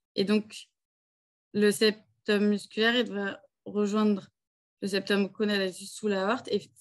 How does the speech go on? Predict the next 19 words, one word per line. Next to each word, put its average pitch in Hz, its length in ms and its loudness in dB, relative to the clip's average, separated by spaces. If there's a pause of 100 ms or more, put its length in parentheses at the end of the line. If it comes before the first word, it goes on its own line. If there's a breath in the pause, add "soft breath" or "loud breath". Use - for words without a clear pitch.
être 190 180 -6
fermé 214 460 0
ici 190 300 -4
et 226 240 0
l'aorte 196 360 -8
partir - 420 -14
comme - 160 -10
ça. - 140 -20 (1300)
Ça, 208 60 -8
ce 202 140 -8
serait, - 200 -10
j'aurais 202 180 -2
dû 190 100 -8
vous 202 100 -4
mettre 202 280 -4
une 190 120 -8
coupe, - 300 -12
euh, 180 220 -4
normale. 170 480 -12